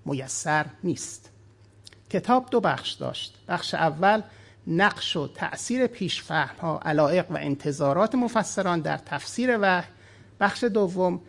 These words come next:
نقد و اصلاح و بازسازی اندیشهٔ دینی.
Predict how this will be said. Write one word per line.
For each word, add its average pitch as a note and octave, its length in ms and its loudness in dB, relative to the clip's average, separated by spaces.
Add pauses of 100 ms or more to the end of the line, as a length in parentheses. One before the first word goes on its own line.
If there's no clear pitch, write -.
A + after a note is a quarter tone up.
(220)
نقد F#3+ 440 4 (100)
و D#3+ 120 -4
اصلاح F#3+ 580 2
و D#3+ 100 0
بازسازی D#3 880 0 (320)
اندیشهٔ C#3+ 500 -4
دینی. A#2 340 -4